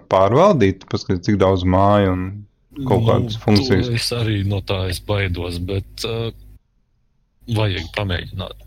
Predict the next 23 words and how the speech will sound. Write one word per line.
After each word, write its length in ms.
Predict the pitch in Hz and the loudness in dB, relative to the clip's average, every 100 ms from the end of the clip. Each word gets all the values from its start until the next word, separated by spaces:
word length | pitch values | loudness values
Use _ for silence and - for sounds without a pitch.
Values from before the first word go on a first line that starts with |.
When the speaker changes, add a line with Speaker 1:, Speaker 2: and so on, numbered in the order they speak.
| - _ _ - - - _ _ _ _ _ - | -20 _ _ -20 -20 -20 _ _ _ _ _ -2
Speaker 1:
Parīze, 540 | 95 95 92 87 98 98 - | 2 4 2 2 -2 -6 0
Orleans, 720 | 104 110 101 98 95 101 - | 4 4 4 4 4 0 0
Normandija, 760 | 104 110 131 123 107 101 107 98 - - - - _ - | 2 4 6 6 6 6 4 2 -6 -20 -20 -20 _ -4
Speaker 2:
Mhm. 160 | 110 | 0
Speaker 1:
Francija. 460 | 107 110 127 - 110 - | 4 4 4 4 2 2
<laughs> 400 | 208 208 220 - - - | 2 4 2 0 -6 0
Speaker 2:
Nu, 180 | 127 101 | 4 6
es, 140 | 98 | 6
Speaker 1:
Labi. 240 | 95 98 131 | 4 2 2
Speaker 2:
jā, 80 | 123 | -4
vēsturiski 640 | 98 113 - 98 - - | -4 -6 -6 -6 -6 -6
pareizi, 360 | 117 98 90 - - - _ | -4 -4 -4 -8 -16 -20 _
precīzi 380 | 110 - 92 87 | -12 -8 -8 -10
karte, 320 | - 101 92 90 | -8 -8 -8 -14
nu. 120 | 90 - _ _ _ _ _ - | -18 -20 _ _ _ _ _ 2
Speaker 1:
Mhm. 540 | 101 92 82 92 104 - _ _ _ _ _ _ _ _ _ _ | 4 6 4 2 -2 -8 _ _ _ _ _ _ _ _ _ _
Arī 240 | - 92 92 | 0 4 4
ziema 480 | 85 110 120 110 95 | 4 4 6 4 2
kaut 260 | - 92 | 0 -2
kāda 200 | - 90 | -2 -4
laikam 460 | 95 95 98 - 92 | -2 -4 -4 -4 -2
Speaker 2:
Jā. 100 | 98 | 0
Speaker 1:
arī. 260 | 101 95 | 0 -4